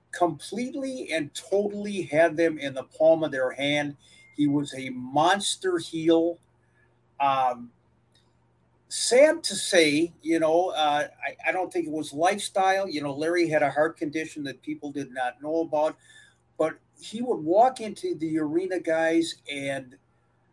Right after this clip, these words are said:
the spotlight would hit on Larry, and he had this glare, he had this look about him, and just extraordinary. And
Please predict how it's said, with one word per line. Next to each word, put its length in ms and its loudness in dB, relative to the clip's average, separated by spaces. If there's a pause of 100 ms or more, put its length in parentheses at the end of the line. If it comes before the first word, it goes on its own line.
(200)
the 80 -4
spotlight 640 4
would 160 -4
hit 220 -2
on 280 0
Larry, 460 -8
and 100 -12
he 240 -8
had 180 -2
this 220 -6
glare, 520 -6
he 280 -14
had 260 0
this 300 -8
look 380 0
about 420 0
him, 320 -4 (800)
and 420 0 (280)
just 280 -6
extraordinary. 920 -6
And 280 0